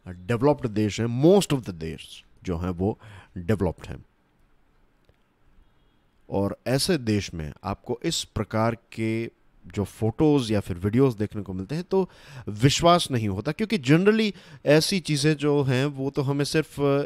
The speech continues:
एशिया और अफ्रीका, ख़ास करके एशिया में बहुत सारी जगहों पर ये चा-, इस प्रकार के बाढ़ और बाढ़ की वजह से तबाही जो है वो हमें देखने को मिलती है। लेकिन यूरोप में ऐसा होना, this is,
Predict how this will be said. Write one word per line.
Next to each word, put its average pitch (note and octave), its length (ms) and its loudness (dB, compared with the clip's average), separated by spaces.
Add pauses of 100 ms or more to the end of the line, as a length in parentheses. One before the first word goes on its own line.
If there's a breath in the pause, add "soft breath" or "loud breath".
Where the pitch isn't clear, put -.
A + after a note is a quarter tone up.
एशिया B2+ 520 2
और C3 220 2
अफ्रीका, B2 460 -2
ख़ास E3+ 260 -2
करके E3 240 -4 (260 loud breath)
एशिया E3 420 8
में D#3 140 2
बहुत C3+ 220 0
सारी B2+ 160 2
जगहों A2+ 300 2
पर A#2+ 160 0
ये A2 160 0
चा-, A2 280 -4 (180)
इस E3+ 80 -2
प्रकार B2+ 320 0
के C3+ 100 0
बाढ़ G#2+ 540 4
और G#2 260 0 (320 loud breath)
बाढ़ G#2 300 2
की G#2+ 120 -4
वजह G2+ 180 0
से G#2 140 -4
तबाही A2 600 0
जो G2+ 140 0
है G2+ 120 -2
वो G2 140 -4
हमें F#2 220 -8
देखने F2+ 260 -8
को F#2+ 100 -8
मिलती F#2 260 -8
है। E2 120 -14 (1700 soft breath)
लेकिन A2+ 220 -2
यूरोप A#2 440 2
में E3 240 0
ऐसा D3 180 -2
होना, C3 420 -4
this G#2+ 160 -8
is, G2 100 -8